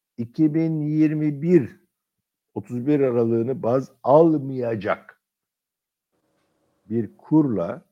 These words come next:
bak baz almayacak diyorum çünkü onu baz alırsak doğru değil. İki bin yirmi,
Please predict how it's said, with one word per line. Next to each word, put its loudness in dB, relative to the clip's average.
bak -12
baz 0
almayacak 2
diyorum -16
çünkü -14
onu -4
baz -2
alırsak -4
doğru -4
değil. -14
İki -4
bin -2
yirmi, -2